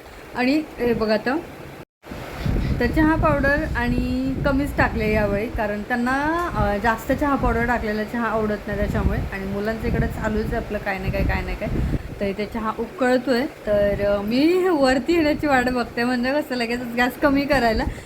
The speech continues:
नाहीतर होतं असं की, अ, चहा वरती येता येताना ते कधी खाली जातो ते कळतच नाही, म्हणून मी तिथेच थांबले आणि एकदम चहा कमी करते वरती गेलं की. तर, अ, हे बघा, आता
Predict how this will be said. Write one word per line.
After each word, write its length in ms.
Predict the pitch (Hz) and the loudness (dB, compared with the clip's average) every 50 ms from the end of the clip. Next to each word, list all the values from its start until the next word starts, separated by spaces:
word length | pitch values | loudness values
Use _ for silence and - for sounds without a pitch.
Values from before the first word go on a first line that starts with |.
| - - - | -16 -6 2
नाहीतर 300 | 254 277 269 277 254 320 | 4 4 4 6 4 4
होतं 320 | 330 349 311 302 320 320 | 4 6 4 4 4 2
असं 160 | 320 320 330 | 2 2 -4
की, 260 | 311 302 320 330 339 339 | -4 -2 -2 -2 -2 -2
अ, 200 | - 262 254 247 247 | -2 0 -2 0 0
चहा 200 | 339 302 302 311 | 0 2 2 4
वरती 360 | 311 311 302 294 294 302 311 | 4 4 2 2 2 0 0
येता 200 | 311 302 302 311 | 0 2 2 2
येताना 240 | 302 302 302 302 311 | 2 2 2 0 -2
ते 100 | 311 330 320 | -2 -2 -2
कधी 160 | 311 285 311 311 | -2 -2 -2 -2
खाली 220 | - 294 262 254 | -2 -2 -2 0
जातो 200 | 269 269 262 277 | 0 0 -2 -2
ते 80 | 262 277 | -4 -4
कळतच 400 | 269 269 247 247 240 226 247 254 - | -2 0 0 0 0 -2 -4 -4 -2
नाही, 140 | 240 214 208 | -2 -2 -2
म्हणून 160 | 214 220 220 | -2 -2 -2
मी 100 | 220 226 | -2 -4
तिथेच 520 | 220 - - - 240 214 240 240 240 - | -6 -6 -6 -4 -4 -2 -2 -2 -2 -2
थांबले 280 | 277 262 226 208 202 208 | -2 -2 -2 0 0 0
आणि 160 | 208 208 202 | 0 0 0
एकदम 280 | 202 196 202 226 226 214 | -4 -2 -4 -4 -4 -2
चहा 220 | - 247 240 277 359 - - - - - - - - - - | 0 2 2 2 2 -2 -10 -12 -12 -14 -14 -16 -16 -2 2
कमी 220 | 302 285 277 302 | 2 4 4 4
करते 280 | 302 277 254 226 240 233 | 4 4 2 0 0 -2
वरती 340 | 226 226 226 220 214 240 233 | 0 0 0 -2 -2 -4 -2
गेलं 280 | 226 220 214 214 214 | -2 -2 0 0 -2
की. 180 | 208 214 285 320 | -2 -2 -4 -4
तर, 520 | 311 - - 208 208 202 202 202 202 202 202 | -4 -2 0 2 2 4 4 4 4 4 2
अ, 340 | 202 202 202 202 202 202 208 | 2 2 2 2 2 2 2
हे 120 | 220 220 202 | 0 0 0
बघा, 200 | 196 190 190 190 | 0 0 -2 -2
आता 340 | 185 185 202 202 220 254 | -2 -2 -2 -2 -2 -2